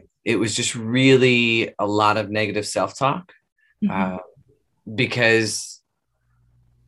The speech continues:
Speaker 1: a-, and it's the same, it's the same thing too. Ne-, it's, it's not, it's the negative self-talk now. I just wanna be completely transparent. I've moved on a little bit in this grieving process, but I'm,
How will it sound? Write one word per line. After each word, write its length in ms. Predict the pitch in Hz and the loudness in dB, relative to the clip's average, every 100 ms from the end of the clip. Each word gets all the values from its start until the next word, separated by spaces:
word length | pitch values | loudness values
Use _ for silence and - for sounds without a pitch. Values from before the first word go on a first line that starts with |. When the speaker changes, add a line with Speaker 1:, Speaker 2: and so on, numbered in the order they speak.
| _ | _
Speaker 1:
a-, 180 | 117 107 | -10 -2
and 100 | 131 | 2
it's 140 | 135 139 | 2 2
the 40 | |
same, 280 | 131 143 143 | 2 2 2
it's 120 | - 135 | 0 -6
the 60 | |
same 240 | 123 131 127 | -4 -4 -2
thing 180 | 131 123 | -4 -4
too. 140 | 117 | -2
Ne-, 180 | 113 127 | -2 -2
it's, 220 | 143 139 - - 143 | -4 -4 -10 -14 -4
it's 80 | 147 | 2
not, 180 | 190 147 | 4 4
it's 180 | 143 - - - | 2 -2 -20 0
the 140 | 151 | 4
negative 280 | 160 208 226 | 6 6 4
self-talk 540 | - 139 143 151 156 - | 4 2 4 2 2 0
now. 180 | 151 143 | 0 2
I 120 | 135 | 2
just 100 | 135 | 0
wanna 140 | 160 127 | -2 -2
be 100 | 120 | -6
completely 440 | 113 107 123 117 | -8 -6 -2 -2
transparent. 560 | 113 113 101 107 110 101 | -2 -4 -4 -4 -4 -2
I've 160 | 113 | -2
moved 260 | 131 160 131 | 0 0 2
on 220 | 117 120 | 4 4
a 60 | 131 | 2
little 240 | 135 139 | 2 2
bit 160 | 143 139 | 4 2
in 80 | 123 | 2
this 120 | 110 | -6
grieving 360 | - 113 110 107 | -6 -6 -6 -4
process, 420 | 120 113 127 123 | -2 -2 -2 -6
but 140 | - 101 | -4 -4
I'm, 140 | 104 | -4